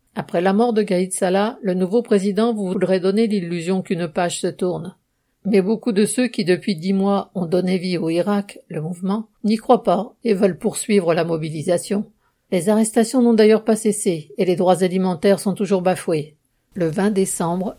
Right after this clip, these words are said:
la condamnation à dix-huit mois de prison de Mohamed Tadjadit a marqué les esprits.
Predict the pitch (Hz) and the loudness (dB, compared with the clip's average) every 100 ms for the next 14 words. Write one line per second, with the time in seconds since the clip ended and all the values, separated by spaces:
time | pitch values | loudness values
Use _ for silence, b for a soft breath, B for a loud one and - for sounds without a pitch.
0 | - 196 - 208 196 202 202 208 - 240 | -6 -6 -4 -2 0 2 0 -2 -4 -2
1 | 185 160 175 175 196 196 170 170 - 190 | -2 -4 -6 -4 0 0 0 -4 -4 0
2 | 226 208 165 233 185 185 190 185 - 165 | 0 0 0 0 0 0 -2 -2 -4 -2
3 | 208 170 196 202 - - 180 165 - 180 | -2 0 -2 -4 -8 -6 -2 -2 -2 -2
4 | 160 156 156 147 - 147 | -2 0 -2 -4 -4 -6